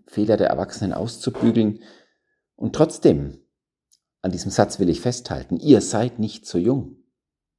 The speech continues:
Das hören heute die Konfirmandinnen und Konfirmanden und ich lasse es mir selber auch gerne sagen, denn ich denke auch manchmal so.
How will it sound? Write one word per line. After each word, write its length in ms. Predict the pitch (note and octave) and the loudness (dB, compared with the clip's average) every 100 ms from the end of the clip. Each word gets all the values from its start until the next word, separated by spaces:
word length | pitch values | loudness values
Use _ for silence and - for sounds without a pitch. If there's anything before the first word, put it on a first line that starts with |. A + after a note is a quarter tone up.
| _ _ _ _ - | _ _ _ _ -2
Das 420 | F#2 E2 - - _ | 0 0 -6 -12 _
hören 280 | - A#2+ A#2+ | 6 8 8
heute 220 | A2 G2 | 4 2
die 80 | F#2 | -2
Konfirmandinnen 760 | - F#2+ F2+ F2 G#2+ A#2+ B2 | -4 -4 -2 -2 -2 -2 -2
und 120 | G2+ G2+ | -2 -4
Konfirmanden 580 | G#2 G2+ B2 D#3+ C4 | -4 0 4 4 2
und 180 | A#2+ - | -4 -6
ich 180 | - D#3 | -6 -2
lasse 220 | D3 F3 | 0 0
es 100 | E3 | 0
mir 160 | C#3+ C3+ | 0 2
selber 400 | C#3+ C#3+ C#3 - | 4 4 4 2
auch 240 | A#2+ - | 0 0
gerne 320 | - G2 G#2+ | 0 2 2
sagen, 420 | F#2+ G#2 G2 G2+ - - - _ _ _ _ _ _ _ - | 0 0 0 0 -6 -14 -20 _ _ _ _ _ _ _ 4
denn 400 | A2 A2+ - - _ _ _ _ _ _ _ - | 6 4 0 -10 _ _ _ _ _ _ _ -12
ich 160 | A2+ | -4
denke 280 | - A#2+ A2+ | 2 2 6
auch 200 | A2+ B2+ | 6 6
manchmal 380 | A#2 B2+ A2 F2 | 0 -4 -4 -6
so. 340 | - C#2 - | -8 -12 -14